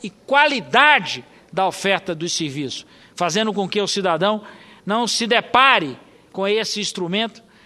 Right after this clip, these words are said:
fazendo uma verdadeira guerra num esforço pra tentar alcançar as informações, baixar um arquivo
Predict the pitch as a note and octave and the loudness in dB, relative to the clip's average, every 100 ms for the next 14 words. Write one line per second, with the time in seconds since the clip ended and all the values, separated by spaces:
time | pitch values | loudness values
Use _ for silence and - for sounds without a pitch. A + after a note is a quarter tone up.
0 | _ _ - F#3+ E3+ A3 A3 A3+ G#3+ A3 | _ _ -4 -2 -2 -4 -2 -2 2 2
1 | G#3+ G3+ F3+ A3+ G#3+ D#3 F3+ A#3 A3+ F3 | 2 0 0 0 0 0 0 2 2 0
2 | D#3 G3+ F#3+ G#3+ F3+ - G3 A3+ A3 - | -2 -2 -2 -4 -4 -4 -2 0 0 -6
3 | - - _ _ - F#3+ G3+ G3 - G3 | -12 -20 _ _ -4 -4 -2 -6 -2 0
4 | G3+ F#3+ - - - G#3 G3+ G3 E3 - | 0 -4 -20 -10 -2 -2 0 -4 -4 0
5 | G#3 G3+ F3 F3 G3 F#3 F3 C#3+ - G3+ | 0 0 -2 -4 -2 -2 -2 -4 -4 -2
6 | G3+ F#3+ D#3 F3+ D#3 - A3 A3 G3+ F#3+ | -2 -4 -4 -4 -2 -2 0 0 0 -2
7 | D3 - G3 A3+ G3 G#3+ | -6 -6 -6 -4 -4 -8